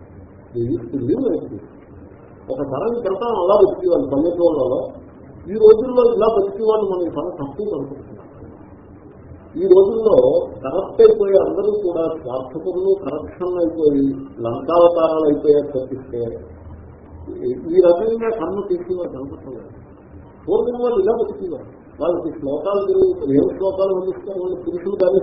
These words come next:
స్త్రీలు కానీ. స్త్రీలలో ఇలా బతికే వాళ్ళ శాతం మరీ ఎక్కువ ఉంది. స్త్రీలలో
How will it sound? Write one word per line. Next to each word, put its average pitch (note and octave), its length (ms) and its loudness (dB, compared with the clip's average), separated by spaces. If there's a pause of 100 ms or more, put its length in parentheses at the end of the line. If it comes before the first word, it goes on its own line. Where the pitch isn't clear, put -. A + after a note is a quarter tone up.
స్త్రీలు D#3 400 -2
కానీ. B2 140 -8
స్త్రీలలో G3 720 6 (120)
ఇలా F#3 120 4 (100)
బతికే F3 260 -2
వాళ్ళ E3+ 360 4
శాతం D#3 360 -8
మరీ C3 140 0
ఎక్కువ - 400 4
ఉంది. - 120 -14 (1600)
స్త్రీలలో F3+ 800 2